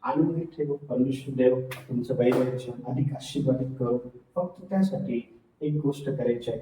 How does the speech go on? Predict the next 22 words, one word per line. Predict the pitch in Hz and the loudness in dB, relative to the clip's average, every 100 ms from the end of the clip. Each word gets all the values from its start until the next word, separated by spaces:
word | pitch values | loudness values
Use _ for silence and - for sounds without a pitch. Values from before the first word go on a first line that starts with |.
| 131 | -2
ती | |
म्हणजे | 123 113 - - - | -2 -4 -8 -14 -10
प्रामाणिकपणे | 131 156 160 - - 120 110 110 - - _ _ 131 | 2 4 4 2 -4 -8 -8 -10 -14 -20 _ _ -6
तुम्हाला | 127 123 - - 113 - _ - | -6 -4 -6 -8 -14 -18 _ -12
पवित्र | 110 - - | -6 -6 -8
शास्त्राच्या | - - - - - - - - | -14 -12 -12 -8 -10 -10 -14 -4
व्यवहारिक | 135 131 139 147 - | 0 2 0 0 -2
उपयोगी | 131 147 143 147 | -2 0 2 0
सल्ले | - 135 135 143 - - - - | 2 4 4 2 -2 -8 -16 -8
आणि | - 180 180 | -4 -2 -2
भरोशालायक | 143 143 - 131 127 127 | 0 0 0 2 2 2
तत्त्वे | 127 - - | 0 -2 -4
आचरणाचे | - - - - - - | -6 -6 -16 -20 -20 -18
पालन | 98 98 98 | -10 -8 -8
करायचं. | 98 - - - - - | -8 -12 -16 -20 -20 -4
देवा, | - - - - - _ _ - | 2 4 2 -2 -12 _ _ -2
या | 147 143 143 143 - - | 2 2 2 -2 -10 -6
विषयाच्या | 127 123 127 117 - | -4 -2 -2 -2 -2
माध्यमातून | 113 104 107 107 - 110 | -2 -2 -4 -10 -14 -16
तुम्हाला | - 107 107 107 | -8 0 2 2
आशीर्वाद | - - - 143 151 147 | 0 -4 -4 0 0 8
देऊ. | 151 | 6